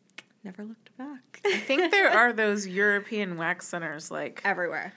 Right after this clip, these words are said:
Speaker 1: They're everywhere.
Speaker 2: everywhere.
Speaker 1: But
Speaker 2: Oh.
Speaker 1: they're, and they're great.
Speaker 2: Yes.
Speaker 1: Are we not recording?
Speaker 2: I am just gonna check.
Speaker 1: Okay. <laughs>
Speaker 2: 'Cause it's only registered. No, it is. Okay,
Speaker 1: Okay.
Speaker 2: good.
Speaker 1: Um,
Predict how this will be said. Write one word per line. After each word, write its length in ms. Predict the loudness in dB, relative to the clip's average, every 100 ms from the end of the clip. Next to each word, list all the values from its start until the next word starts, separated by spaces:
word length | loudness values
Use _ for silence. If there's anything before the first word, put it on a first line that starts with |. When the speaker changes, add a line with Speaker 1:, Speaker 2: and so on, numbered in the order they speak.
| -10
Speaker 1:
They're 180 | -10 -8
everywhere. 680 | -4 -2 0 -2 -6 -6 -6
Speaker 2:
everywhere. 500 | -6 -6 -6 -8 -6 -2
Speaker 1:
But 120 | 0
Speaker 2:
Oh. 60 |
Speaker 1:
they're, 280 | 0 0 -4 -16 _ -14
and 140 | -12
they're 100 | -12
great. 680 | -12 -12 -10 -10 -12 -16 -20 _
Speaker 2:
Yes. 560 | -14 -12 -12 -10 -12 -16 -16
Speaker 1:
Are 60 |
we 100 | -16 -16
not 140 | -16
recording? 460 | -18 -16 -14 -14 -16 _ _ _ -2
Speaker 2:
I 180 | 0 2
am 320 | 0 0 -2
just 260 | -2 -4 -6
gonna 160 | -10 -8
check. 440 | -8 -4 -2 -2 -4 0
Speaker 1:
Okay. 320 | 4 6 6 6 6 6
<laughs> 220 | 0 0
Speaker 2:
'Cause 160 | 2 4
it's 120 | 4
only 320 | 4 4 2
registered. 560 | 4 4 4 0 -2 0
No, 220 | 2 4
it 100 | 6
is. 220 | 4 2 0
Okay, 240 | 4 4
Speaker 1:
Okay. 160 | 4 4
Speaker 2:
good. 240 | 4 2 -4 -14 -4
Speaker 1:
Um, 560 | 2 4 4 4 2